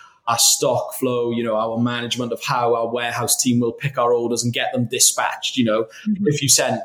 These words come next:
Speaker 1: me down there, for example, although I like to think I'm the best at everything, if I went down there and tried packing the orders without this system, I'd maybe do fifty in a day. Whereas with this system, you know,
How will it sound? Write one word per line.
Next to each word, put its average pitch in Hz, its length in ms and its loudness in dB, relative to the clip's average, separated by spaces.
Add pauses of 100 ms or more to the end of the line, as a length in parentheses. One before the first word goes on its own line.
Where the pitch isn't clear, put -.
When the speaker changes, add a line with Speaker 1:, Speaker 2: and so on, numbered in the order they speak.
(140)
Speaker 1:
me 135 220 2
down 120 260 0
there, 120 100 -4
for 123 120 -4
example, 123 460 0
although 123 220 -2
I 120 100 -2
like 120 180 -4
to - 60 -10
think 120 160 -4
I'm 127 80 0
the 120 80 0
best 117 300 -2
at - 40 -2
everything, 120 400 -4
if 120 120 -4
I 151 120 2
went 147 220 2
down 131 200 -2
there 131 100 0
and 127 80 -2
tried 135 180 -4
packing 127 300 -2
the 127 100 2
orders 120 400 -2
without 123 300 -4
this 123 160 4
system, 120 480 0 (260)
I'd 127 180 0
maybe 123 240 0
do 123 140 -2
fifty - 380 -2
in 127 80 2
a 120 60 -2
day. 120 260 0
Whereas 123 340 0
with 131 140 0
this 120 200 4
system, 120 440 2
you 117 80 0
know, 113 240 -4